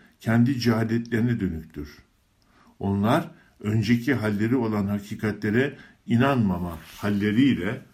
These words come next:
hareket ederler. Ve onlar hiddet hallerinde bocalayıp dururlar.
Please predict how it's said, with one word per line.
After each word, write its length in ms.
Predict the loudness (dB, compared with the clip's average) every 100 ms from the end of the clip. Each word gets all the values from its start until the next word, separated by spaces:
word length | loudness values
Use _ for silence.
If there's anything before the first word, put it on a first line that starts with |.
| _ _
hareket 400 | -4 -2 -2 -6
ederler. 540 | -6 -6 -8 -8 -10 -14 -20 _ _ _ _ _ _ _ _ -20 -4
Ve 120 | 2
onlar 560 | 2 4 2 2 -2 -6 -16 -2
hiddet 420 | -2 0 -4 -4
hallerinde 640 | -4 -2 0 0 0 0 -2
bocalayıp 800 | -2 0 0 0 -2 -4 -8 -8
dururlar. 500 | -6 -6 -8 -10